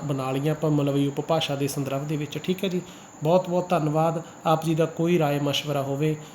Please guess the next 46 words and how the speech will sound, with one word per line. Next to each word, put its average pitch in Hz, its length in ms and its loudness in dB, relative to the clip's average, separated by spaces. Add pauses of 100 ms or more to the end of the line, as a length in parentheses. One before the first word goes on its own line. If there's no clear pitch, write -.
(160)
ਸਲਾਹ 151 260 2
ਹੋਵੇ, 147 240 2
ਮੈਨੂੰ 151 220 4
ਇਹਨਾਂ 156 160 4
ਨੰਬਰਾਂ 151 340 2
'ਤੇ 151 240 -2 (220)
WhatsApp 147 340 -2
ਵੀ 165 100 -2
ਕਰ 165 160 0
ਸਕਦੇ 160 320 0
ਹੋ, 156 60 2
ਫੋਨ 143 320 -2
ਵੀ 156 80 -2
ਕਰ 156 160 -2
ਸਕਦੇ 165 340 -4
ਹੋ। 170 60 -6 (600)
ਤੇ 160 100 2
ਬਾਕੀ 143 400 -2 (600)
ਕੋਈ 156 160 2
ਵੀ 156 100 2
ਜਿਹੜੀ 151 240 0
ਹੈ 147 40 -2
ਕੁਮੈਂਟ 147 280 -2
ਸੈਕਸ਼ਨ 143 360 -4
ਦੇ 139 80 -2
ਵਿੱਚ 139 180 -4
ਰਾਏ 135 200 -2
ਦੇ 127 180 -4
ਸਕਦੇ 135 340 -8
ਹੋ 143 60 -2
ਜੀ। 147 120 -2 (240)
ਬਹੁਤ 151 320 -4
ਬਹੁਤ 147 200 -4
ਧੰਨਵਾਦ, 143 400 -2
ਪਰਮਾਤਮਾ 139 560 -6
ਤੁਹਾਨੂੰ 143 320 -6
ਭਾਗ 139 200 -6
ਲਾਵੇ। 139 300 -8 (580)
ਪੇਪਰਾਂ 151 320 0
ਦੀ 151 100 2
ਤਿਆਰੀ 151 260 0
ਕਰਿਆ 147 280 0
ਕਰੋ 156 200 2
ਲਗਨ 147 240 0
ਮਿਹਨਤ 151 340 2
ਨਾਲ, 156 260 2